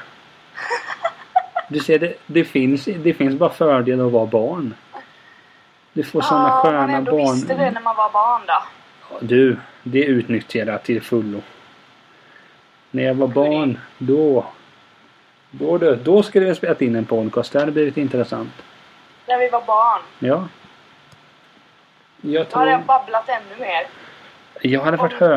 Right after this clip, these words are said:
Speaker 2: högljudd.
Speaker 1: hästar.
Speaker 2: Jag,
Speaker 1: Och om
Speaker 2: eh, kunde en del
Speaker 1: Aaron
Speaker 2: om
Speaker 1: Carter.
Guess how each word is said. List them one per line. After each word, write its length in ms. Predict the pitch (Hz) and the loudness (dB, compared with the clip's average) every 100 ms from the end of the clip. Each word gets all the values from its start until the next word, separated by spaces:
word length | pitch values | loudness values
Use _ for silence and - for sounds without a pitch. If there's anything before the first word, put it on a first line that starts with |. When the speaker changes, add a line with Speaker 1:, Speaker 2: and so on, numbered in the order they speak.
| 123 | 0
Speaker 2:
högljudd. 220 | 123 170 | -2 -2
Speaker 1:
hästar. 580 | 143 - - 220 269 254 - _ _ _ _ _ _ _ | -4 -10 -4 -2 -2 -4 -16 _ _ _ _ _ _ _
Speaker 2:
Jag, 720 | 135 135 135 139 143 143 151 151 143 147 | 0 2 4 4 4 2 2 -2 -4 -4
Speaker 1:
Och 260 | 147 143 139 | -2 -2 -2
om 380 | 143 139 139 135 | -2 -6 -8 -12
Speaker 2:
eh, 60 | 135 | -4
kunde 340 | 160 139 262 | 0 2 2
en 60 | 254 | 2
del 100 | 240 | 0
Speaker 1:
Aaron 100 | 254 | 0
Speaker 2:
om 60 | 247 | -4
Speaker 1:
Carter. 680 | 269 196 202 - 269 220 | -2 0 -2 -6 -6 -6